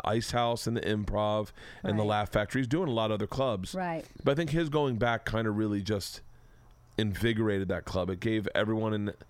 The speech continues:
Speaker 1: everyone a r-, reason and I think stand-up's on a resurgence, too.
Speaker 2: That was my next question. Do you think stand-up's on a resurgence?
Speaker 1: Yeah.
Speaker 2: You
Speaker 1: Yeah,
Speaker 2: do?
Speaker 1: I think it is. I mean,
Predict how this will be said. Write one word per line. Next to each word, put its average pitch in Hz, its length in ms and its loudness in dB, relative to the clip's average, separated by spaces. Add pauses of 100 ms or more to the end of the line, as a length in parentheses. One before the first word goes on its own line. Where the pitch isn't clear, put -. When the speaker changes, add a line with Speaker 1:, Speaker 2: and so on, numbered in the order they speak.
(500)
Speaker 1:
everyone 120 300 2
a 110 60 2
r-, 95 420 -2
reason 110 580 0 (420)
and 151 100 2
I 165 60 0
think 190 140 0
stand-up's 175 380 -2
on 165 80 0
a 160 40 0
resurgence, 135 640 -2
too. 123 220 0
Speaker 2:
That 262 200 2
was 285 160 -2
my 269 120 0
next 220 240 -4
question. 294 400 0
Do 180 100 -4
you 208 140 -4
think 202 200 -4
stand-up's 190 400 -2
on 190 120 0
a 185 60 -2
resurgence? 214 680 -4 (220)
Speaker 1:
Yeah. 160 380 2 (340)
Speaker 2:
You 104 160 -2
Speaker 1:
Yeah, 190 240 0
Speaker 2:
do? - 60 0
Speaker 1:
I 117 100 4
think 139 220 -2
it 143 80 -2
is. 151 280 -2
I - 60 -2
mean, 113 360 -2